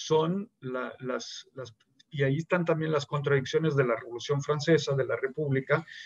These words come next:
o sea, que al mismo tiempo democratiza, pero al mismo tiempo el, el, el, el, el, el, el sistema de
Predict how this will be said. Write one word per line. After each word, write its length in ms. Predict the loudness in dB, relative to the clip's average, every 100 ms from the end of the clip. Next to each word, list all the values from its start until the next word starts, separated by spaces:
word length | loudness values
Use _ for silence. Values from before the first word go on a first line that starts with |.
| -20 -6
o 20 |
sea, 240 | 2 2
que 280 | 8 8 8
al 160 | 4 2
mismo 320 | 2 6 6
tiempo 560 | 10 8 10 8 4 _ _ -12 -4
democratiza, 880 | 2 4 4 2 -4 -2 -2 -2 -10 _ -20 -20 -8
pero 160 | -2 2
al 80 |
mismo 260 | 2 2 0
tiempo 560 | 4 4 4 0 -4 _ 0
el, 440 | 4 6 4 0
el, 340 | 0 2 2 0
el, 340 | 0 2 0 0
el, 340 | 2 2 2 -4 _ _ _ _ _
el, 480 | -2 -2 -2 -6 -6 _ -8
el, 220 | -6 -4
el 160 | -6 -6
sistema 760 | -8 -10 -12 0 8 8 8 2
de 160 | 0